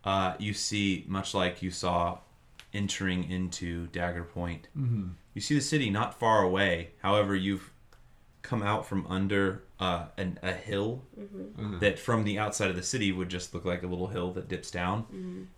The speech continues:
Speaker 1: But from your vantage, you see the cistern, and then up the hill,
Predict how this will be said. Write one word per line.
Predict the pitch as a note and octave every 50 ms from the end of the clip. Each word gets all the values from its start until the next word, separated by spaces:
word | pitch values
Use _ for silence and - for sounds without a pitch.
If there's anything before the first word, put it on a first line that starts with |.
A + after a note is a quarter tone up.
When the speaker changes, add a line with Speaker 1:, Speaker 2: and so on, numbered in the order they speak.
| - -
Speaker 1:
But | - G#2 F#2+ F2 F2 -
from | - - G#2 F#2+
your | G2 G2+ G#2 G2+
vantage, | F#2 G2+ F#2+ F#2 F2+ F#2 G2 F2+ F2+ F#2
you | F#2+ F#2
see | - - F#2 F2+
the | E2+ F2
cistern, | - - G2 F#2 - - - F2+ F2 F2 F2 F2 - - - -
and | - F#2+ F#2 F#2 F2+
then | F#2 F2+ F2 F2 F2+ -
up | - F#2+ F2+ - G2
the | F#2+ F2+ F2
hill, | F2 F#2 F2+ F2 F2+ F2 -